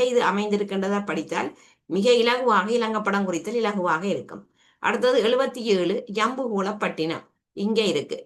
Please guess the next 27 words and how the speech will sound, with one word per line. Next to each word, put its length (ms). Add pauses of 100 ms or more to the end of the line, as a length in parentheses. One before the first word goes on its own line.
ஜம்புகோளப்பட்டினம் 960
எழுபத்தி 400
ஏழு, 240
இது 120
ஒரு 140 (300)
புராதன 480
துறைமுகம் 540
வந்து, 300
அதாவது 480 (360)
நாங்கள் 500 (460)
இங்க 280
வந்து 400
இந்த 180
யாழ்ப்பாண 580
மாவட்டத்திலான் 720
இது 120
அமைந்திருக்கிறது. 720 (560)
இதுல 340
கருப்பாக 680
ஒரு 140
நிறம் 480
தீட்டப்பட்டிருக்க 580
ஒரு 120
புள்ளி, 340
இதுதான் 520 (340)
அதாவது 440
ஜம்புகோளப்பட்டினம். 1200